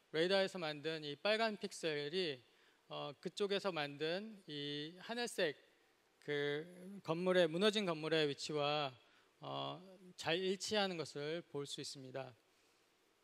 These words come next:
또 같은 데이터 소스이지만, 어, 뉴욕타임스에 퍼블리시된 결과를 보면 여기서는 이제 핑크색으로 약간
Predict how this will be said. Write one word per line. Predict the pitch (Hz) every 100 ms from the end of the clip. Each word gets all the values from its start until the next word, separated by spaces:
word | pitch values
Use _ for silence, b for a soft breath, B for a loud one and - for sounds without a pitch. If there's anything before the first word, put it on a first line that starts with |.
| _ _ _
또 | 214 208
같은 | 180 - 220
데이터 | 185 180 208
소스이지만, | 190 220 - 214 180 175 180 220 220 190
어, | 151
뉴욕타임스에 | 151 220 - 233 226 208 196 175 175 165
퍼블리시된 | 202 208 - - 160
결과를 | 147 143 147 143
보면 | 135 135 175 151 B B B B 160
여기서는 | 170 175 196 185 170
이제 | 165
핑크색으로 | - 262 254 - 202 185
약간 | 156 - 160 156